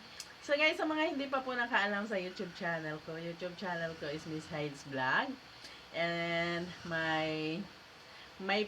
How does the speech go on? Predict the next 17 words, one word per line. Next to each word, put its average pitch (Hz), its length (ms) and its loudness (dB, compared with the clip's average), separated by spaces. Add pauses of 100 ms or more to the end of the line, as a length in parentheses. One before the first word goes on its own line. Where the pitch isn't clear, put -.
page 226 480 4
is 180 320 0
also 175 720 2
Miss 147 240 -4
Hides 135 480 -4
Vlog. 127 320 0 (160)
Yes. 127 400 -4
Ito 233 240 -4
lang 262 160 0
po 294 80 0
yung 254 400 0
hindi 214 160 0
ko 214 160 -2
mapapalitan 185 640 0
ng 170 160 -2
Miss 160 160 -6
Hides 151 320 -4